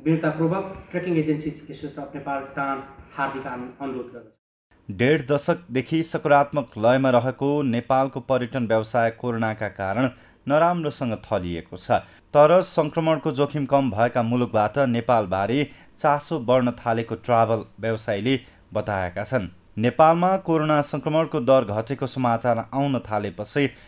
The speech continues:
Speaker 2: इन्क्वायरी बढेको पनि व्यवसायीले बताएका छन्। सरकारले भिजा र क्वारेन्टाइनको विषयमा समयमा नै निर्णय नलिए व्यवसाय उठ्नै नसक्ने गरी थलिने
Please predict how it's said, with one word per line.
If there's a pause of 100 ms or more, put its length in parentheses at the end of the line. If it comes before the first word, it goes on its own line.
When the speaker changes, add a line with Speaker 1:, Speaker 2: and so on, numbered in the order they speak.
(120)
Speaker 2:
इन्क्वायरी
बढेको
पनि
व्यवसायीले
बताएका
छन्। (200)
सरकारले
भिजा
र (300)
क्वारेन्टाइनको
विषयमा
समयमा
नै
निर्णय
नलिए (280)
व्यवसाय
उठ्नै
नसक्ने
गरी
थलिने